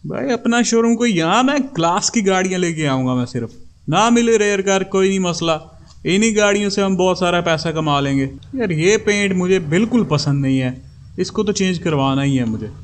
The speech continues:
पर पहले इसको modify करवाते हैं। Racing kit लगी हुई है, nice, ये तो मज़ा है यार। हाँ तो paint कौन सा करवाएं Audi को? Red color? नहीं, red नहीं, red Ferrari को करवाएंगे फिर से।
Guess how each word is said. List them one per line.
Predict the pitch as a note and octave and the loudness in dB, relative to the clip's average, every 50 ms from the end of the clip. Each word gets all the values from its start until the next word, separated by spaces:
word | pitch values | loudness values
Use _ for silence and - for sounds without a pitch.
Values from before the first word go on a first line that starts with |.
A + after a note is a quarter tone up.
| - - - - | -16 -14 -8 -6
पर | D3+ D3+ | -6 -4
पहले | D3 D#3+ D#3 D#3 D#3+ | -2 -2 0 0 0
इसको | D#3 D3+ - D#3+ D#3 | -2 -4 -4 -4 -2
modify | C#3+ C#3+ C#3+ D3 C#3+ C#3+ D3 C3+ | 0 0 0 -2 -2 -2 -2 -2
करवाते | B2+ B2+ B2 A#2 A2+ A2 A2 A#2 | 0 -2 -2 -2 -4 -4 -6 -6
हैं। | A2+ A2+ A2+ - - - - - C3 | -6 -6 -8 -10 -14 -16 -12 -6 -4
Racing | C3+ C3+ C3 - D3+ D#3 | -2 -2 -2 -2 -2 -2
kit | D3 D3+ D3+ D3 | 0 -2 -2 -2
लगी | C#3+ C#3+ D3 E3 F#3 | -2 -2 -2 -2 -2
हुई | F#3 F3+ E3+ | -2 0 0
है, | D#3+ D3+ C#3+ | 0 0 0
nice, | C#3 C#3 D3+ D#3+ E3+ F3 F3+ F3+ E3+ D#3+ C#3+ B2+ - - - - - - - - | 0 0 0 2 2 2 2 2 2 2 0 -2 -2 -6 -8 -10 -12 -14 -12 -10
ये | C#3 C3+ D#3 F3+ G#3 | -8 -6 -4 -4 -4
तो | A#3 A3+ F3+ | -2 0 0
मज़ा | C3+ B2 B2+ C3 D3 D3 C3+ | 0 2 2 0 0 0 0
है | B2 A#2 | 0 -2
यार। | A2+ A2 A2+ A#2+ A#2 A#2 - - - - - - | -2 -2 -4 -4 -6 -8 -12 -14 -16 -16 -10 -4
हाँ | C#3+ D3+ E3 | -2 -2 0
तो | F#3+ F#3+ | 0 0
paint | G3+ G#3 A3 A3+ - | 0 0 0 -2 -2
कौन | - F#3+ F#3 E3+ | -2 -2 -2 0
सा | D3 E3+ | -2 -2
करवाएं | D3+ D#3+ D#3 C#3+ C#3+ C#3 C3+ C3+ | -2 0 0 0 0 0 0 0
Audi | C3 C3 B2 B2 | 0 0 0 -2
को? | B2 B2+ A#2+ A#2 - - - - - - - - - - - | -2 -4 -4 -6 -8 -12 -16 -18 -18 -18 -18 -18 -14 -6 -4
Red | C#3 D#3 E3+ F3+ | -2 -2 0 0
color? | G3 G3+ G3+ G3 F#3+ - D#3+ | 0 0 0 0 -2 -2 -2
नहीं, | E3 E3 E3 E3 E3+ E3+ E3 D#3+ | -2 0 0 0 0 -2 -2 0
red | D3 D3 D3+ D#3 D3+ | 0 0 0 0 -2
नहीं, | D3+ D3+ D3 D3+ | -2 0 0 0
red | C#3 C#3+ C#3+ C#3+ | 0 -2 -2 -4
Ferrari | C#3+ - C#3+ C3+ C3 C3 C3+ C3+ | -4 -4 -4 -2 0 0 -2 -2
को | C3+ C3 B2+ | -4 -8 -8
करवाएंगे | - C#3+ B2 A#2+ A#2+ A#2 A#2 A#2+ B2+ B2+ | -6 -6 -4 -4 -4 -4 -2 -2 -2 -4
फिर | C3 - C3+ C3 B2+ | -2 -2 -2 -2 -2
से। | - - E3 | -2 -4 -6